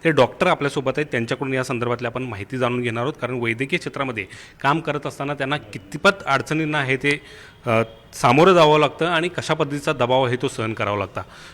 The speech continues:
अ, खरं तर या डॉक्टर तरुणीनं आत्महत्या केल्यानंतर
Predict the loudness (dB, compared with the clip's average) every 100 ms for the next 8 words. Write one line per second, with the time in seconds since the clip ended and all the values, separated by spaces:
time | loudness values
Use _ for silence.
0 | -2 -2 0 0 0 0 -2 -2 -2 -2
1 | -6 -4 -4 -4 -2 -4 -4 -6 -6 -6
2 | -4 -4 -4 -8 -10